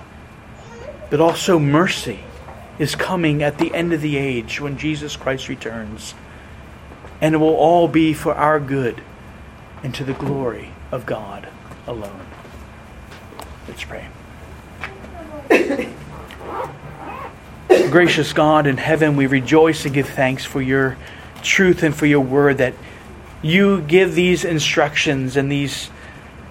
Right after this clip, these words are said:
signs in your word, not just for those who are, obviously it was key to them and vital to them to be aware of these things because of the coming destruction of Jerusalem.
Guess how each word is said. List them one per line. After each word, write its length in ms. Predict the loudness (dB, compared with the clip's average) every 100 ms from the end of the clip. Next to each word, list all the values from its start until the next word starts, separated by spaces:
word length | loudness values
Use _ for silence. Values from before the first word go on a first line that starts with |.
| -20 -20 -18
signs 1040 | -10 0 4 6 4 2 -4 -12 -12 -10 -12 -16 -20 -20 -2
in 140 | 2 4
your 120 | 4
word, 480 | 4 0 0 -2 -8 -18 -18 -20 -18 -18 -20 -20 -20 -18 -10 2
not 320 | 4 4 2
just 300 | 2 2 0
for 440 | 4 6 6 4 -4 -16 0
those 540 | 6 8 8 6 2
who 160 | 6 8
are, 80 | 8
obviously 460 | 6 2 0 2
it 100 | 2
was 300 | 2 0 -2 -10 -16 -16 -18 -18 -18 -18 -18 -18 -18 -14
key 340 | -2 2 4 4
to 180 | 4
them 440 | 4 4 4 2 -2 -8 -18 -6
and 160 | 0 4
vital 400 | 6 6 8 6
to 160 | 6 4
them 260 | 4 4
to 100 | 2
be 100 | 6
aware 340 | 8 8 6 6
of 80 |
these 220 | 2 -2 -2
things 220 | -2 -2
because 340 | -2 -2 -2
of 80 | 0
the 180 | 0 0
coming 340 | -2 0 0
destruction 480 | -2 -2 -2 -2 -6
of 120 | -8
Jerusalem. 500 | -4 -4 -4 -6 -8